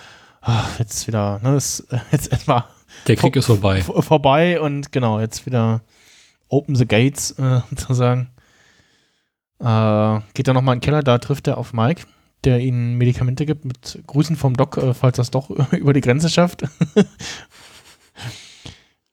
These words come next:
Speaker 1: Und ja, dann, äh, fragt, ob, äh, alles soweit erledigt ist. Und er meint so: Ja, die Anwälte haben mit der Polizei geredet,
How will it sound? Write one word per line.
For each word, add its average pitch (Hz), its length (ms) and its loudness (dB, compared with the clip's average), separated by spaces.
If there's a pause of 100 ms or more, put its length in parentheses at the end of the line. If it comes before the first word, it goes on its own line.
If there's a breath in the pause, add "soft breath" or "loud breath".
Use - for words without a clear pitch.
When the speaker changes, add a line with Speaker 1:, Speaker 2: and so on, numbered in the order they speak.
(480)
Speaker 1:
Und 113 1000 2 (580 loud breath)
ja, 104 100 -20 (240)
dann, 107 460 -8
äh, 104 1200 -10
fragt, 110 260 -8
ob, - 180 -18
äh, - 40 -14
alles 113 460 -4
soweit 117 200 -6
erledigt 139 380 2
ist. 175 180 -2
Und 127 260 -10
er 120 100 -14
meint 110 160 -10
so: 113 100 -2
Ja, 139 220 6
die 139 240 -2
Anwälte 127 420 2
haben 127 240 -2
mit 120 100 -4
der 120 60 -2
Polizei 123 340 2
geredet, 165 460 2